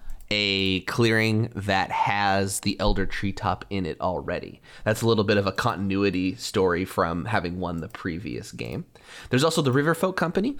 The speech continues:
the Lord of the Hundreds, the Woodland Alliance, and the Vagrant Vagabond.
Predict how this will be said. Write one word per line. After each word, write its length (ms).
the 100
Lord 200
of 80
the 60
Hundreds, 460
the 80
Woodland 300
Alliance, 420
and 340
the 200
Vagrant 880
Vagabond. 800